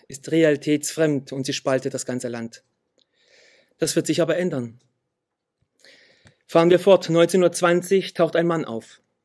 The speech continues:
Der versprach, alles zu ändern. Adolf Hitler. Er zeigte Ambition, Deutschland wieder groß machen zu wollen. Germany first. Oder again, wie man heute sagen würde.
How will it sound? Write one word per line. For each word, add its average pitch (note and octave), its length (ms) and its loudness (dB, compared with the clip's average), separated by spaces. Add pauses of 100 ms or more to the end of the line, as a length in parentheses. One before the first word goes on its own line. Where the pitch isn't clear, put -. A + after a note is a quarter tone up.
(800)
Der C#3+ 160 6
versprach, D3+ 380 0
alles D3 260 2
zu D3+ 100 2
ändern. D3+ 480 0 (220)
Adolf C3+ 280 -2
Hitler. A#2 360 -10 (2000)
Er C#3 100 -12
zeigte G#3+ 380 6
Ambition, F#3+ 720 6
Deutschland F3 380 4
wieder F3 160 4
groß F3 340 2
machen D3 240 -2
zu C#3 160 -4
wollen. C3+ 460 2 (640)
Germany C#3+ 400 0
first. C#3 600 -2 (720)
Oder A#2+ 220 -8
again, A#2+ 480 -4 (640)
wie - 60 -16
man B2+ 140 -4
heute C3 200 2
sagen B2+ 320 0
würde. B2 360 -4